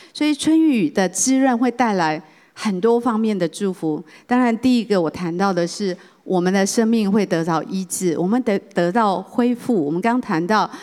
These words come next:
饶恕，饶恕一定会带来极大的医治，悔改也会让我们从一个岔路上走回到神的正路上。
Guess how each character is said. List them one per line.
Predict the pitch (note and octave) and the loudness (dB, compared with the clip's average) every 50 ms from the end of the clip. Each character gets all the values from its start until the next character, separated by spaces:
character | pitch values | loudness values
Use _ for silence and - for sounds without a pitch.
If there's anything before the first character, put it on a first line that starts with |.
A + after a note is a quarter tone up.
| - - - - - _ | -20 -20 -20 -20 -16 _
饶 | - F3+ E3 E3+ F3+ | 0 0 2 2 2
恕， | G#3 A3 - - D4 C4+ F#3 | 0 0 -2 -2 0 0 2
饶 | F#3+ G#3 A3 | 2 2 0
恕 | C#4 C4+ - D#4+ D4+ - - - _ _ _ | 0 -2 -2 -2 -2 -2 -4 -12 _ _ _
一 | - C4 | -2 0
定 | B3+ E4 D#4+ | 2 4 4
会 | D#4 D#4+ | 4 2
带 | C4 - C#4 B3 | 2 2 2 2
来 | A3+ F#3+ F3 | 2 2 0
极 | F3+ - F3 F3 | 0 -2 -4 -2
大 | F3+ G#3 G3+ G3 | 0 0 0 0
的 | F3+ F3+ E3 - - | 0 -2 -4 -4 -4
医 | G3 F#3+ G3 | -6 -6 -6
治， | F#3 - - - F#3 D#3 - - - - | -6 -6 -4 -2 -2 -2 -2 -4 -12 -16
悔 | - - - A3 A3+ C4 D4 | -6 -2 0 2 2 2 0
改 | - - A#3+ F#3+ D#3 A#2 - - G#3 - | 0 0 2 2 0 -2 -4 -8 -6 -2
也 | F3+ F#3 | 0 2
会 | A3+ B3+ | 2 2
让 | B3+ C4+ B3 | 2 2 2
我 | A3+ | 2
们 | G3+ F3+ F3 E3+ | 2 0 0 0
从 | E3+ - - F#3+ E3 F3 | -2 -4 -2 -2 -2 0
一 | E3+ E3+ G3 | -2 -2 -2
个 | F#3+ F#3 F3+ | -2 -2 -2
岔 | - - - B3 B3+ A3+ | -4 -6 -2 0 0 0
路 | G#3+ A3+ A3 | 2 0 -2
上 | G3 - A#3+ A3 F3+ D#3+ D#3 | 0 0 0 0 0 0 -2
走 | - - E3 D3+ | -2 -2 0 0
回 | D3 F3+ D#3+ | 0 0 0
到 | F3 G#3 G#3 F#3+ | 2 2 0 0
神 | F#3+ - F3 D3+ D#3+ | 0 -2 -2 0 0
的 | E3 E3+ | 0 -2
正 | - - B3+ B3 G#3+ | 0 0 0 0 2
路 | G#3 A#3 A3 F#3 | 2 2 2 0
上。 | F3+ - - A#3 F#3+ E3 | 0 0 0 0 0 0